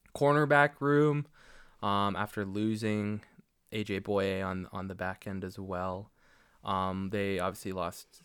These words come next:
Phillip Lindsay to the Texans, but drafted Javonte Williams. What are you guys' thoughts on the, the Broncos? I guess, like, one of the more main storyline will be their Q B situation.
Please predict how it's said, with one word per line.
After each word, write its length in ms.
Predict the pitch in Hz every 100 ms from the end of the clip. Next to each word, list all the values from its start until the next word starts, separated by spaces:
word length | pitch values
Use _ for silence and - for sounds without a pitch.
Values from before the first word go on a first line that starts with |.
| -
Phillip 280 | 101 80 110
Lindsay 320 | 104 104 104
to 120 | 101
the 80 | 92
Texans, 420 | - 110 - 107
but 360 | 107 92 - -
drafted 640 | - 95 - - 92 92 - -
Javonte 580 | 107 98 92 95 - 95 95
Williams. 600 | 92 90 92 92 95 -
What 180 | 110 113
are 40 | 127
you 80 | 123
guys' 300 | 120 110 -
thoughts 680 | - 101 107 - - - 113
on 300 | 110 101 101
the, 320 | 101 92 92 _ _ _ _ - _ - -
the 60 | 120
Broncos? 800 | 143 151 151 151 143 143 127 -
I 140 | 123 131
guess, 220 | 127 -
like, 160 | 120
one 120 | 123 120
of 40 |
the 60 | 110
more 240 | 107 104
main 440 | 101 110 113 113
storyline 440 | 107 123 113 107 104
will 120 | 98
be 100 | 104
their 240 | 104 107
Q 180 | 110 -
B 160 | 123 117
situation. 960 | 127 110 120 113 113 120 117 113 113